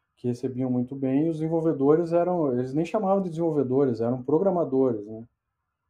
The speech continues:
É, né, ah, pega um programador aí, programador era, era boca de bode naquela época, assim, né? Era o carinha ali que faz, faz o programinha pra mim, né?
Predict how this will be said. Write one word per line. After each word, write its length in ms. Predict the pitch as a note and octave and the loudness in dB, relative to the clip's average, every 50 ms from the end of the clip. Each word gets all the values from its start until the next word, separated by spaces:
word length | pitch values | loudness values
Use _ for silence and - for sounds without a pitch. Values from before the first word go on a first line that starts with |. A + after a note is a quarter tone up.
| _ _ _ | _ _ _
É, 300 | - G#2+ G#2 G#2 G2+ G2 G2+ G#2 G2+ G2 G#2+ A2+ A#2 _ _ _ _ _ _ | -16 -14 -14 -14 -14 -18 -20 _ _ _ _ _ _ _ _ _ _ _ _
né, 260 | - A2+ G#2+ A2 A#2+ A#2+ G#2+ G#2 | -20 -20 -10 -6 -6 -4 -4 -4
ah, 320 | B2 C#3+ D#3+ D3+ B2 A#2+ - - _ _ | -4 -2 -2 -2 -2 -2 -6 -12 _ _
pega 220 | - B2+ C3 D3+ | -4 -4 -2 -2
um 20 | D3 | -4
programador 760 | C#3 - D3 C#3 C#3+ C#3+ C#3+ C#3 C3 A#2+ B2+ C3 C#3+ C3+ B2 | -2 -2 0 2 2 2 2 0 0 0 0 2 2 2 2
aí, 220 | A#2 A2+ B2 C#3 | 2 0 -2 -2
programador 500 | C3+ B2 B2+ C3 C3 C3 B2+ C3 C#3 D3+ | -4 -4 -4 -4 -2 -2 0 0 2 2
era, 340 | E3+ F3 F3+ F#3 F#3 F3 D3+ | 4 2 2 2 0 0 0
era 160 | D3+ E3 E3 | 0 0 0
boca 260 | D3+ D#3 E3 E3 G3+ | 0 0 0 0 -2
de 80 | F#3 F3+ | -4 -4
bode 460 | D#3+ D3 C#3+ D3 D#3+ D#3+ D3+ B2 A#2+ | 0 4 6 6 6 6 4 2 -2
naquela 360 | A#2 A2+ - C3 A#2+ A#2 A#2 | -6 -8 -6 -4 -2 0 2
época, 360 | A#2+ B2 C3 - - - - | 2 2 2 0 -2 -8 -14
assim, 280 | G#2 - _ B2 A#2+ B2+ | -16 -14 _ -4 -2 0
né? 260 | B2 A#2 A2 A2 A2 | 0 0 0 -2 -2
Era 120 | A2+ B2 C3+ | -2 -2 -2
o 40 | |
carinha 420 | C3 - C#3+ C#3 C#3 D3+ D#3+ D#3+ C3+ | -2 -2 -2 0 0 0 0 0 0
ali 180 | C3 C#3+ D3+ | -2 -2 -4
que 100 | D3+ _ - | -8 _ -12
faz, 220 | - D#3 D#3+ D3+ - | -6 -6 -6 -4 -2
faz 180 | D3+ D#3 D#3 | -4 -4 -4
o 40 | D#3+ | -6
programinha 440 | - _ D#3 D#3 D#3 D3 D3+ D#3 D#3 | -10 _ -8 -4 -2 -2 -2 -2 -2
pra 120 | D#3 D3+ | -2 -2
mim, 160 | D3 D3+ D3 | 0 0 0
né? 160 | C#3 B2+ A#3+ | 0 0 -2